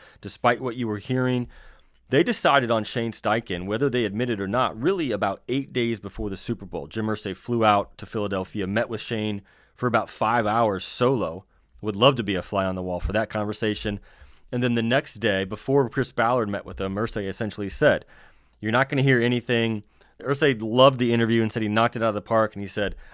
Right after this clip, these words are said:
"I'm not gonna tell you anything. I want you to come to your own conclusion, but you're gonna get the same feeling I got," essentially. And Ballard and Ed Dodds and Brian Decker, and I believe both Irsay daughters that are on staff, Carly and Kaylin,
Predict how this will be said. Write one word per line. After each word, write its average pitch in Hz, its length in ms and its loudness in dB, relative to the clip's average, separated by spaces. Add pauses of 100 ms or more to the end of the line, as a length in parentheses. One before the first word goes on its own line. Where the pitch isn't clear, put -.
"I'm 113 100 -2
not 139 140 4
gonna 135 120 2
tell 131 200 6
you 127 120 6
anything. 120 360 2
I 101 60 2
want 117 180 -2
you 110 40 -6
to 107 60 -4
come 123 220 0
to 113 60 0
your 110 200 2
own 117 140 2
conclusion, 110 600 -2 (560)
but 101 340 0
you're 135 160 4
gonna 147 140 6
get 127 140 0
the 120 80 0
same 113 240 0
feeling 98 300 -2
I 82 140 -4
got," 73 300 -10
essentially. 82 680 -12
And 95 560 -10
Ballard 117 640 2
and 98 340 -6
Ed 117 240 -2
Dodds 101 640 2 (360)
and 104 120 -4
Brian 107 300 0
Decker, 98 480 -2
and 95 120 -6
I 92 60 -4
believe 101 460 -4
both 110 260 -2
Irsay 107 380 -6
daughters 104 360 -2
that 90 120 -8
are 87 100 -8
on 92 180 -6
staff, 104 380 -4
Carly 104 340 -4
and 85 120 -12
Kaylin, 131 400 0